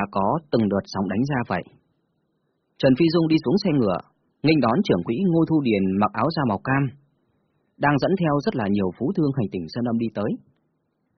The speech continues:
Không có ai chú ý tới một người hầu đằng sau của nàng, ánh mắt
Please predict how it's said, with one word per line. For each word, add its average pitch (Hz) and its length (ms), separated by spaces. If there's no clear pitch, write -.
Không 170 260
có 160 80
ai 147 100
chú 135 120
ý 131 100
tới 117 120
một 165 220
người 104 220
hầu 107 180
đằng 98 220
sau 135 120
của 107 120
nàng, 90 220
ánh 120 160
mắt 220 100